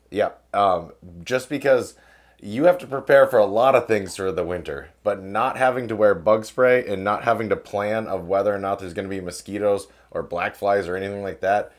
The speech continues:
in the place that you're going is something when you spend as much time outside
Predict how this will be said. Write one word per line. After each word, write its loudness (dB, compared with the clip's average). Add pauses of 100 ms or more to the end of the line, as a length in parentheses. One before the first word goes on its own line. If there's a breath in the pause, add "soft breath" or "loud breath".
in -10
the -4
place -2
that -8
you're -6
going -2 (260 soft breath)
is -4 (320 soft breath)
something -2
when -6
you -8
spend -8
as -10
much -4
time -6
outside -4